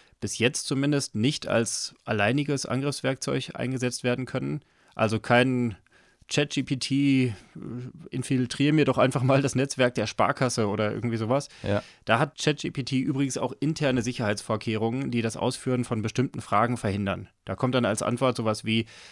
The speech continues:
Speaker 1: „Hey, ich kann die Anfrage nicht erfüllen, da es gegen die Community-Richtlinien verstößt,
Speaker 2: Mhm.
Speaker 1: Werkzeuge oder Informationen bereitzustellen, die für negative Zwecke wie Hacken und illegale Aktivitäten verwendet werden können.“ Zitat Ende.
Speaker 2: Mhm.
Speaker 1: Es ist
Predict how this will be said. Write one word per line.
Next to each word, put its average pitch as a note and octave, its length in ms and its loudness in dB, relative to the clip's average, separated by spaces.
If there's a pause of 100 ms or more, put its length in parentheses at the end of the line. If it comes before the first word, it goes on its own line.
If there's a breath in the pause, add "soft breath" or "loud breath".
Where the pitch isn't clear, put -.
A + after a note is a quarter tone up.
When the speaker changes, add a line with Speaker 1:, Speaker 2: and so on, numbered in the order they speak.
(100 loud breath)
Speaker 1:
„Hey, C#3 300 2
ich - 200 -4
kann B2+ 180 2
die B2 100 2
Anfrage B2 460 4
nicht A#2 140 -4
erfüllen, B2+ 720 -2
da A2+ 240 2
es - 180 -6
gegen A#2 460 0
die A2 340 -2
Community-Richtlinien A#2 1120 0
verstößt, A2+ 580 0
Speaker 2:
Mhm. A2 200 4 (340 loud breath)
Speaker 1:
Werkzeuge A#2+ 580 2
oder A2 220 -2
Informationen A2+ 760 0
bereitzustellen, G#2+ 760 -2
die G2+ 100 -8
für A2 120 -6
negative G#2+ 580 -2
Zwecke A2+ 340 -4
wie G#2+ 100 -8
Hacken G#2+ 540 -6
und - 340 -12
illegale G#2 680 -4 (220)
Aktivitäten A#2 640 0
verwendet G2 400 -2
werden F#2+ 200 -6
können.“ G#2 280 -6 (260 soft breath)
Zitat - 420 -10
Ende. G2+ 360 -2 (240 loud breath)
Speaker 2:
Mhm. G2+ 340 2 (400)
Speaker 1:
Es C3+ 180 0
ist - 380 0